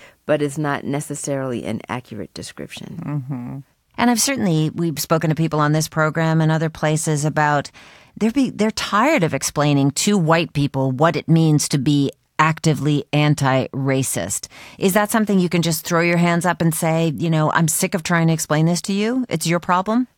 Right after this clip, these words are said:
Speaker 1: When someone says to me, like, you know, when a person of color says to me, you know, "I'm tired. I've been working hard about this and I feel like I'm not making any progress. I'm looking at the nation. We're moving backwards." You know, of course you don't want that person to throw up their hands and say, "I'm done,"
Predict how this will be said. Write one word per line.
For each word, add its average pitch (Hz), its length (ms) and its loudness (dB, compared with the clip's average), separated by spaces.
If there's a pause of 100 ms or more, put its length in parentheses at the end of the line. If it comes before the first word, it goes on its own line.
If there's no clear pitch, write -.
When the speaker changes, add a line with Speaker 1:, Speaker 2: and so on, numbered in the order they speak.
(140)
Speaker 1:
When 160 180 -4
someone 190 280 -2
says 175 260 -4
to 175 120 -4
me, 139 260 -2
like, 120 300 -6
you 185 80 -2
know, 170 120 0
when 160 100 0
a 156 40 -6
person 202 280 -6
of 165 80 -10
color 156 180 -2
says 143 220 -6
to 160 80 -8
me, 147 180 -4
you 156 60 -4
know, 156 220 -4
"I'm 196 180 -4
tired. 151 440 -4
I've 143 120 -4
been 151 220 -6
working 165 320 -4
hard 156 260 -4
about 151 300 -8
this 151 240 -8
and 143 120 -6
I 139 60 -6
feel 156 220 -6
like 151 100 -8
I'm 143 140 -6
not 143 160 -4
making 151 240 -6
any 139 180 -6
progress. 156 520 -8 (340)
I'm 139 160 -4
looking 156 260 -2
at 156 120 -4
the 143 100 -4
nation. 151 340 -6
We're 123 100 -2
moving 160 300 -4
backwards." 151 560 -6 (400)
You 190 140 0
know, 147 320 2
of - 160 -4
course 254 400 -2
you 196 80 -4
don't 185 160 0
want 170 160 -2
that 151 160 -4
person 170 260 -6
to 139 80 -4
throw 165 200 -4
up 160 80 -8
their 139 180 -6
hands 147 340 -6
and 139 140 -10
say, 127 260 -4
"I'm 147 180 -4
done," 143 480 -6